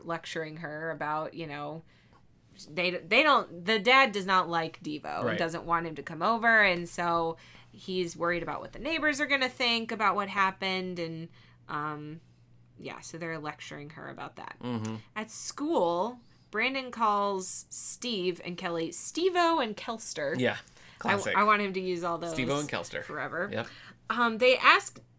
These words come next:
Speaker 1: Brandon about his date. Um, Steve says some pretty
Speaker 2: Yeah,
Speaker 1: racist
Speaker 2: let's,
Speaker 1: stuff here
Speaker 2: yeah.
Speaker 1: that I will skip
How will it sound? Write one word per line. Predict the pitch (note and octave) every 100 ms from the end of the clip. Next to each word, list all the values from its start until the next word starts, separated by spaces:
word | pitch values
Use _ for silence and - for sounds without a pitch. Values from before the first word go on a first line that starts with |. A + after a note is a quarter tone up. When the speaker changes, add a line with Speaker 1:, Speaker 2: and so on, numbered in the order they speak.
| - - -
Speaker 1:
Brandon | A#3+ G#3+ G#3
about | G3+ G3
his | F#3+ F3
date. | D#3 A2+ A#2 - -
Um, | F#3 F#3 -
Steve | - - G4+ A4 D#4+ - _ -
says | - - C4 B3
some | G#3
pretty | - C4+
Speaker 2:
Yeah, | A#3+ A3
Speaker 1:
racist | G#3
Speaker 2:
let's, | F#3
Speaker 1:
stuff | - F3 -
here | F3+ E3 E3 -
Speaker 2:
yeah. | A2+ G2+ F#2+ -
Speaker 1:
that | E3+
I | E3+
will | D#3+
skip | - F3+ C4+